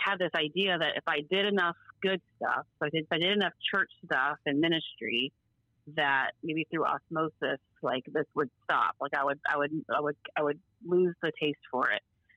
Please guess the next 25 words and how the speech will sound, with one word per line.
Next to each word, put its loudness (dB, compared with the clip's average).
And -2
so 4
I 4
would, 0
you 0
know, 4
I 2
would -2
sing 2
on 2
my, 2
on 0
the 0
worship -2
team. 0
I 0
would -6
lead 0
the, 0
the, -4
the 2
Christian -6
club -4
in 0
my -2